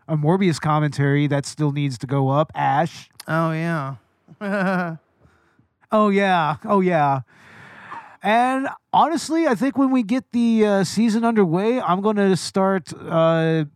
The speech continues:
Speaker 1: uploading the episodes, uh, before we release them,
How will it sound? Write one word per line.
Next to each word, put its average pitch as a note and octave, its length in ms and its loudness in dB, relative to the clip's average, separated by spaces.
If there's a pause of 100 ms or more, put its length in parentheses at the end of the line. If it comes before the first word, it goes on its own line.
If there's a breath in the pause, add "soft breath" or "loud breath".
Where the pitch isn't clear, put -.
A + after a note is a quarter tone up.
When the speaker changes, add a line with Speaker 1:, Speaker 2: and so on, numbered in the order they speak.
(380)
Speaker 1:
uploading F#3+ 680 0
the E3 360 2
episodes, F3 760 0
uh, D#3+ 280 2
before D#3 400 0
we D#3+ 140 2
release D3+ 400 0
them, F2+ 500 -18